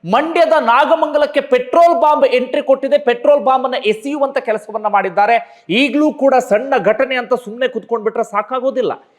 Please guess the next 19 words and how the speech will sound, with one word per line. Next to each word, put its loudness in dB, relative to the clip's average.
ಯಾರು 4
ಈ 4
ಕೃತ್ಯವನ್ನ 0
ಎಸಗಿದ್ದಾರೋ, 2
ಅದು 2
ಯಾವ 4
ಕೋಮಿನವ್ರು 4
ಬೇಕಾದ್ರೂ 2
ಆಗಿರ್ಲಿ, -4
ಯಾರು 4
ಈ 0
ಕೃತ್ಯವನ್ನ -2
ಎಸಗಿದ್ದಾರೋ 0
ಚೆನ್ನಾಗಿ 0
ಅವರ 4
ಕಾಲು 2
ಮುರಿದು 0
ಬುದ್ಧಿ 0
ಹೇಳಬೇಕು. 0